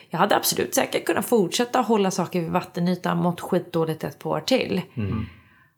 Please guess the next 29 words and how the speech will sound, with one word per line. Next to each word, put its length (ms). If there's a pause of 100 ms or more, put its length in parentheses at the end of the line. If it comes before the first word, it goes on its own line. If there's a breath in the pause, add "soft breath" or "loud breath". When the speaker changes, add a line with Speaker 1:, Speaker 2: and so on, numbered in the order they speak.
(200)
Speaker 1:
Men 260
jag 80
hade 480
fortfarande 520
kommit 440
till 100
en 60
punkt 260
där 80
jag 60
tippar 260
över, 340 (320)
över 200
kanten. 680 (120)
Det, 280
det 180
är 40
liksom... 720 (600)
Det 60
är 320
det. 240
Och 100
därför 260
blir 140
jag 60
så 100
tacksam 560
att 160
jag 100